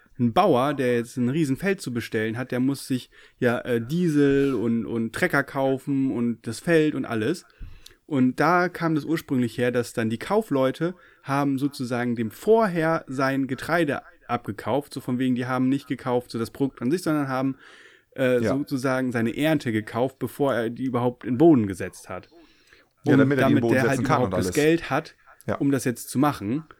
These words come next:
Speaker 2: Also
Speaker 1: Und
Speaker 2: quasi
Speaker 1: dass
Speaker 2: wie ein
Speaker 1: die
Speaker 2: Kredit.
Speaker 1: Bauern, äh, die Kau-, und das Risiko verschiebt sich halt bei schlechten Ernten dann. Und die Kaufleute wissen halt den Preis. So kann halt sein, dass
Speaker 2: Ja.
Speaker 1: die, die, die halt gewinnen oder verlieren so.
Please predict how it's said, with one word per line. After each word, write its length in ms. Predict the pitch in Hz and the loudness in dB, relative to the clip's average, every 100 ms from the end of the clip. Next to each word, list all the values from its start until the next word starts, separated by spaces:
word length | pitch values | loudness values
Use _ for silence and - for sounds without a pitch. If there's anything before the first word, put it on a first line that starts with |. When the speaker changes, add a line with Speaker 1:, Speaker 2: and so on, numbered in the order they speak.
| _ - | _ -8
Speaker 2:
Also 160 | - 139 | 0 4
Speaker 1:
Und 80 | 160 | 6
Speaker 2:
quasi 220 | 156 131 | 4 4
Speaker 1:
dass 20 | |
Speaker 2:
wie 60 | 139 | 2
ein 80 | 135 | 4
Speaker 1:
die 60 | |
Speaker 2:
Kredit. 140 | 156 131 | 4 4
Speaker 1:
Bauern, 360 | 156 180 185 | 4 2 0
äh, 140 | - 131 | -4 -4
die 120 | 127 | -4
Kau-, 240 | - 147 | 0 2
und 240 | 147 143 147 | 2 2 0
das 160 | 135 | 0
Risiko 340 | 180 160 123 117 | 0 2 0 -4
verschiebt 440 | 101 - 117 - | -6 -4 -4 -4
sich 180 | 104 110 | -10 -6
halt 140 | 98 | -6
bei 100 | 104 | -6
schlechten 400 | - 117 104 - | -4 -4 -4 -8
Ernten 420 | - 104 101 107 | -8 -6 -6 -6
dann. 240 | 104 127 160 - - - | -4 -4 -6 -12 -16 -2
Und 120 | 131 | 0
die 60 | 143 | 0
Kaufleute 720 | - 139 143 165 160 165 147 | 0 0 2 2 2 0 -2
wissen 240 | 160 160 | -2 -2
halt 140 | 147 143 | -2 0
den 100 | 151 | -2
Preis. 400 | - 120 92 - | 0 0 0 -4
So 140 | 92 | -10
kann 200 | - 127 | -6 -2
halt 200 | 123 123 | -2 -4
sein, 200 | 127 127 | -4 -4
dass 200 | 123 95 | -4 -6
Speaker 2:
Ja. 60 | - | -10
Speaker 1:
die, 180 | 131 127 | -12 -10
die, 220 | 123 131 123 | -4 -4 -2
die 280 | 120 123 | 0 0
halt 180 | 117 120 | -2 -4
gewinnen 300 | 123 127 147 | -2 0 2
oder 200 | 139 135 | 0 -2
verlieren 500 | - 117 127 160 196 | -2 -2 2 0 0
so. 240 | 175 180 | -2 -2